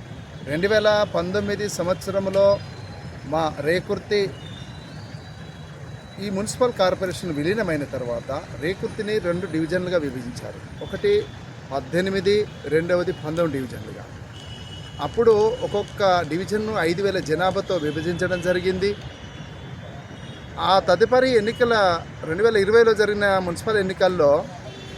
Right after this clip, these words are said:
ఒక్కొక్క డివిజన్లో మూడు వేల ఐదు వందల ఓటర్లుగా ప్రభుత్వం ఓటర్ లిస్టు రిలీజ్ చేయడం జరిగింది. అయితే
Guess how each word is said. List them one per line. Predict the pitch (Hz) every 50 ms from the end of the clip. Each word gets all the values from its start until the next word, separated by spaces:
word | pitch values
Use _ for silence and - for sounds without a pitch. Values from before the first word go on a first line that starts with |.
| - - - - -
ఒక్కొక్క | 160 - 202 220 226
డివిజన్లో | 190 180 202 208 208 233 233 233 233
మూడు | 214 190 190 208 214
వేల | 214 214 208 202 196 170
ఐదు | 170 180 185 202
వందల | 202 202 202 202 196 190
ఓటర్లుగా | 170 160 170 185 185 196 202 202 196 196 190 170 151 143 196 - - - - - - - - - - - - - - -
ప్రభుత్వం | - 151 160 165 208 208 - 208 202 202
ఓటర్ | 185 170 175 175 190 185
లిస్టు | 180 165 - - 185
రిలీజ్ | 170 151 151 151 165 160 135 147
చేయడం | 151 147 151 160 175
జరిగింది. | 165 180 143 127 117 117 110 104 - - - - - - - - - - - - - - - - - - - - -
అయితే | 135 170 208 - - 233 202 165 165 175 202 220